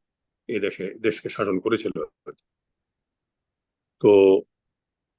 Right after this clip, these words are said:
এটা আমাদের এখানে হোক, এটা আমরা চাই না। তাহলে যদি হয়, তাহলে আমরা কিন্তু একটা আগ্নেয়গিরির উপরে বসে আছি।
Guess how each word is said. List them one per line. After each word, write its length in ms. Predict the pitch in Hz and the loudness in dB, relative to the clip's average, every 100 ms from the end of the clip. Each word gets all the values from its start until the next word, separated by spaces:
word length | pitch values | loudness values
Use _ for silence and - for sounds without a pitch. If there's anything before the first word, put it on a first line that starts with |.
| _ _ _ | _ _ _
এটা 320 | 139 135 165 | -2 2 2
আমাদের 240 | 135 139 135 | 2 0 -2
এখানে 220 | 131 139 | -2 -2
হোক, 280 | 101 123 139 | 2 0 0
এটা 180 | 120 104 | -4 -6
আমরা 180 | 95 90 | -6 -8
চাই 160 | 107 87 | -6 -8
না। 100 | 71 _ _ _ _ _ _ _ _ _ _ _ _ _ _ _ _ _ _ - | -10 _ _ _ _ _ _ _ _ _ _ _ _ _ _ _ _ _ _ -4
তাহলে 260 | 104 123 | 0 2
যদি 160 | 139 139 | 2 0
হয়, 200 | 131 147 | 2 0
তাহলে 200 | 147 147 | 0 -2
আমরা 200 | 135 143 | -2 -2
কিন্তু 360 | - - 139 | -4 -4 -4
একটা 200 | 143 127 | -4 -6
আগ্নেয়গিরির 360 | 123 131 135 139 | -4 -2 -2 -4
উপরে 220 | 123 127 | -4 -4
বসে 240 | 117 - 82 | -4 -6 -10
আছি। 140 | - | -10